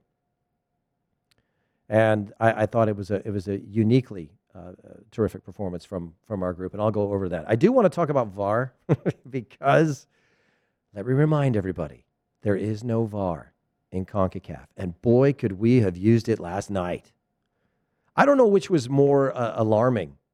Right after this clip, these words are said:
uh, was listening to, uh, Mark Clattenburg try and figure out what a foul looks like. I have really strong concerns now about this guy.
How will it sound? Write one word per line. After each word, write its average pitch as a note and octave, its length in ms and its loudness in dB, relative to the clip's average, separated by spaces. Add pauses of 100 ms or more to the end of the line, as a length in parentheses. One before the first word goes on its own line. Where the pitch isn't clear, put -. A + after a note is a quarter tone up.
uh, G2 260 0
was A2 460 -4 (460)
listening F3 540 2
to, A#2 440 2
uh, G2 320 -4
Mark B2+ 240 -2
Clattenburg A#2 460 -4
try B2+ 180 -4
and A#2 100 -2
figure C3+ 400 0
out B2 140 4
what A#2 100 -2
a A2 40 -4
foul A3 280 2
looks A#2+ 240 2
like. E2 200 -14 (840)
I G#3+ 120 2
have C3 360 0
really A#3 300 4
strong A3 400 2
concerns G3+ 540 0
now A2+ 200 2
about A2 240 2
this A#2 180 -12
guy. F2+ 280 -10